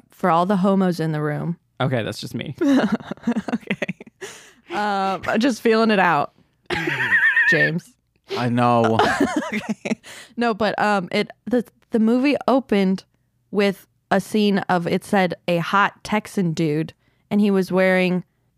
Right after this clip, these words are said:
Speaker 1: mm, you can know, they're not
Speaker 2: Overalls?
Speaker 1: he was wearing a tank top, which some people back in the day used to call wife beaters, but now we call tank tops, and an Aussie <laughs> cowboy hat. Do you remember that? You probably don't because it didn't stick
Speaker 2: No.
Speaker 1: out to you.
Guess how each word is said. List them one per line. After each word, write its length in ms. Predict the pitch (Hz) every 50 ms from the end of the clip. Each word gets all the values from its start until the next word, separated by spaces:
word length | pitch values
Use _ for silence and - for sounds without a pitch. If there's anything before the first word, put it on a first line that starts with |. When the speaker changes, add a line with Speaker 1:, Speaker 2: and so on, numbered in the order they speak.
| _ -
Speaker 1:
mm, 280 | 190 196 185 170 170 - -
you 120 | 156 214
can 140 | - 254 226
know, 160 | 233 240 208 - -
they're 300 | 190 180 175 - 170 175
not 140 | 202 208
Speaker 2:
Overalls? 360 | 208 233 269 320 320 - - -
Speaker 1:
he 120 | 208 226
was 120 | 226 208 208
wearing 200 | 220 220 214 202
a 40 | 190
tank 280 | - 214 196 180 185
top, 340 | - 226 220 233 226 - - _ _ _ _ _ _ _ _
which 360 | - 185 180 - - - - _ _
some 260 | - - - 247 262
people 440 | 247 262 233 190 202 180 175 175 - -
back 240 | 175 165 160 160 -
in 80 | 156
the 80 | 156 151
day 260 | 147 - 185 196 190
used 280 | 190 175 165 156 - -
to 80 | 165
call 240 | - 165 156 147 151
wife 280 | 170 185 208 202 - -
beaters, 440 | 160 151 143 139 143 143 160 - _ _ _ _ _ _
but 140 | - 180 160
now 160 | 170 180 180
we 80 | 185 180
call 180 | - - 185 165
tank 260 | - 202 180 185 -
tops, 360 | 220 202 220 220 - - - _ _ _ _ _ _ _ -
and 220 | 208 202 202 202
an 100 | 190 180 - _ -
Aussie 680 | - 175 170 185 233 220 - 277 285 302 302 294 285 285 _ _ _ _
<laughs> 180 | _ _ -
cowboy 460 | - 240 233 233 269 277 311 339 349
hat. 320 | 330 359 370 381 381 - _ _ _ -
Do 80 | 220 214
you 60 | 220
remember 300 | 220 190 196 202 214 269
that? 280 | 285 294 302 - - - _ _ _ _ _ -
You 120 | - 202 190
probably 260 | - 233 233 226 254 233
don't 280 | 233 202 190 - -
because 400 | - 185 - 196 175 160 160 -
it 120 | 143 143 -
didn't 200 | 175 175 143 139
stick 100 | 139 131
Speaker 2:
No. 120 | 117 117
Speaker 1:
out 200 | 190 180 180 175
to 60 | - 180
you. 180 | 160 156 156